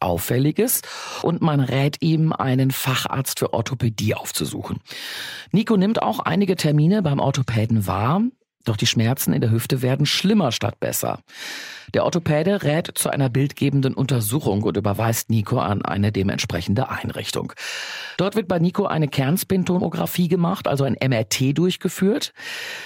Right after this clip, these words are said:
Nico und seine Mutter müssen anschließend ein paar Minuten auf das Ergebnis warten. Dann werden sie in ein kleines Zimmer zur Radiologin gerufen. Die schaut sich mit ihnen zusammen die Aufnahme von Nikos Hüfte an und teilt ihnen mit, alles halb so schlimm.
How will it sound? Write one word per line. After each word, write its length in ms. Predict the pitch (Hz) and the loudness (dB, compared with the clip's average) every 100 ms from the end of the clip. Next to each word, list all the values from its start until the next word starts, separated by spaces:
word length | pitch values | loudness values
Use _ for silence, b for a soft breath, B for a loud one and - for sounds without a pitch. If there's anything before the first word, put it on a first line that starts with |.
| B B | B B
Nico 220 | 156 - | 0 0
und 200 | - 165 | 0 0
seine 200 | 151 139 | 2 2
Mutter 420 | 120 117 131 170 | 4 4 2 2
müssen 300 | 175 143 160 | 4 2 2
anschließend 1040 | 156 110 135 - 165 156 - 151 143 - - | 0 2 2 2 2 2 2 2 0 -6 -6
ein 100 | 120 | -2
paar 200 | 98 95 | 0 2
Minuten 400 | 98 98 104 - | 2 2 2 0
auf 120 | - - | -2 -2
das 180 | 104 | -2
Ergebnis 520 | 104 101 101 - 95 - | -2 -2 -2 0 -2 0
warten. 480 | 101 104 202 226 - B B B B | 0 0 0 0 -2 B B B B
Dann 180 | - 101 | -4 0
werden 240 | 104 117 | 0 0
sie 140 | 113 123 | 0 0
in 80 | |
ein 160 | 65 101 | -2 -4
kleines 560 | - 107 113 175 170 - | -2 0 0 0 -2 -2
Zimmer 320 | 135 151 175 | 0 0 0
zur 240 | - 135 | -2 -2
Radiologin 580 | 117 117 104 110 135 98 | 0 0 2 2 2 0
gerufen. 540 | 85 - 90 - 185 180 B B B | -2 -2 -4 0 0 0 B B B
Die 120 | 135 | 0
schaut 320 | 123 143 180 | 2 0 0
sich 260 | - 285 - | -2 -2 0
mit 160 | 160 - | -2 2
ihnen 240 | 185 220 | 2 2
zusammen 420 | - 131 135 175 | 2 2 4 2
die 160 | 160 - | 2 0
Aufnahme 520 | 110 113 135 131 147 | -2 0 0 2 2
von 200 | - 120 | 2 2
Nikos 400 | 120 117 139 - | 2 2 -2 0
Hüfte 300 | 107 - - | -2 0 -2
an 300 | 80 175 247 B B B B B _ | 2 2 2 B B B B B _
und 140 | 127 - | -2 2
teilt 260 | 113 110 | 2 2
ihnen 180 | - 107 | 2 4
mit, 240 | 147 196 - - - | 4 2 -4 -14 -4
alles 420 | 120 117 135 120 | 0 2 0 2
halb 240 | 131 120 - | 0 0 0
so 140 | 113 | 0
schlimm. 440 | - 180 202 214 | 2 4 4 2